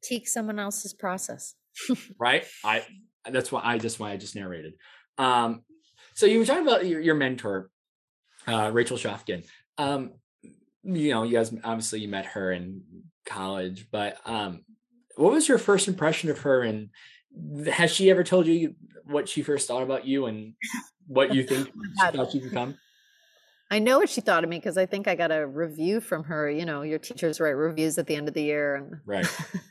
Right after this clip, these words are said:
Speaker 1: I think she was like, <laughs> something like, "Yeah, Ann-, Annie's pretty good. She could use a bit of focus and work a
Speaker 2: <laughs>
Speaker 1: little harder." <laughs>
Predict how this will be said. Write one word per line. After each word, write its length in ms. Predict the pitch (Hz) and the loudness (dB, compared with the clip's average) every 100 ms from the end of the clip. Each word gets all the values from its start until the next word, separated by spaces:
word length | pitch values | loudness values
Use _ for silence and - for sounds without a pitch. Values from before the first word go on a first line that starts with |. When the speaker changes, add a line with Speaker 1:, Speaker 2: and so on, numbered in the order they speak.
| _ _ _ - | _ _ _ -20
Speaker 1:
I 420 | 277 - _ _ | -20 -20 _ _
think 140 | 226 240 | -10 -2
she 120 | 240 | 0
was 180 | 220 220 | 2 0
like, 140 | 202 - 180 208 - 240 - 240 | -2 -8 -6 -6 -4 -6 -6 -14
<laughs> 540 | 285 294 269 - _ | -10 -10 -12 -18 _
something 320 | - 196 175 | -8 -4 -2
like, 260 | 165 156 - | -2 -4 -6
"Yeah, 160 | 220 233 | -2 -2
Ann-, 380 | 208 311 381 - | -2 -4 -6 -4
Annie's 280 | 381 415 - | -2 -2 -4
pretty 240 | - 330 | 0 2
good. 380 | 170 147 147 - | 4 2 0 -4
She 160 | - | -6
could 160 | 208 220 | -2 -2
use 200 | 220 214 | 0 -2
a 60 | 190 | 0
bit 140 | 175 | 0
of 80 | 170 | 2
focus 540 | 180 165 151 147 - | 2 2 2 -2 -2
and 320 | 147 143 143 - | -4 -8 -12 -4
work 280 | 165 277 | 4 6
a 40 | 156 | 6
Speaker 2:
<laughs> 20 | |
Speaker 1:
little 260 | 151 160 - | 0 -2 -4
harder." 320 | 156 165 208 - - | -4 0 0 -2 -2
<laughs> 320 | 330 - 285 | -2 0 -4